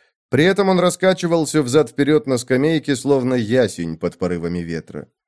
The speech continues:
Маленькая девочка, сидя у ног матери, чуть склонив голову, ласкала невидимого кота. Губы её, бледные и истончившиеся, бесшумно шевелились, словно бы произнося слова сберегающего заклинания.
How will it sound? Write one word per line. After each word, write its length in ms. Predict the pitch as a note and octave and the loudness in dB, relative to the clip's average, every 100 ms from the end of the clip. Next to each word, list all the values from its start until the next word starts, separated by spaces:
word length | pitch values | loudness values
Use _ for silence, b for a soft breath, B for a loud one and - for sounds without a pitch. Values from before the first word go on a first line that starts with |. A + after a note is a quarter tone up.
| _ _ _ | _ _ _
Маленькая 500 | F#2 F#2+ F#2 F#2 F#2 | -2 0 0 0 0
девочка, 600 | F#2 C#3+ C#3+ - - F2+ | 0 0 -2 -4 -6 -4
сидя 300 | D#2 C3 B2 | -2 0 2
у 80 | B2+ | 2
ног 220 | C#3+ C3 | 0 -2
матери, 480 | B2+ D3+ D#3 D#3+ C#3+ | 0 -2 0 -2 -2
чуть 260 | B2 D3+ - | -2 -4 -4
склонив 460 | C#3+ C#3+ C#3+ A#2+ | 2 2 2 -2
голову, 400 | G#2+ E3 D#3+ D3 | 0 0 2 0
ласкала 580 | C#3+ C#3+ B2+ - D#3+ D#3+ | 2 0 -2 -2 0 2
невидимого 600 | D3+ D3 D3+ D3 C#3+ C3 | 0 0 -2 0 0 0
кота. 480 | B2 B2+ - D2+ - _ _ _ F2+ | -2 -6 -4 -8 -8 _ _ _ -8
Губы 440 | E2+ A#2 A#2+ F#2+ | -2 0 0 -2
её, 420 | D2+ D2 C#2+ C#2+ | -2 -6 -8 -10
бледные 1040 | D#2 D#2+ F#2 G2+ B2 A#2 G2+ F#2+ F2+ F2+ G2+ | -6 -2 0 2 2 0 -2 -4 -2 -2 -2
и 100 | G2 | -4
истончившиеся, 960 | - G#2+ G#2 C#3+ D3 A#2+ C3 A#2+ A#2+ | -2 -2 0 0 -2 0 -2 0 -2
бесшумно 600 | A2 A2+ G2 - D3+ C#3+ | -2 -4 -4 -2 0 0
шевелились, 760 | A#2+ B2+ B2 C3+ D3+ B2 F#2+ - | -2 -2 0 0 0 -2 -4 -8
словно 440 | - A#2 A#2 A2 | -4 0 0 0
бы 140 | G2+ F#2+ | -4 -4
произнося 680 | G#2+ G#2 G#2 G#2 F#2+ A#2 | -2 -2 -2 -4 -2 -2
слова 360 | G2+ G2+ G#2+ A2 | 0 0 2 0
сберегающего 840 | F#2 G2 F#2+ G2+ G2 F#2 - F#2 | -2 -6 -2 0 -2 -2 -6 -8
заклинания. 800 | F2 F2+ F#2 F#2 F#2 F2 E2 D#2+ | -8 -8 -6 -4 -4 -4 -6 -10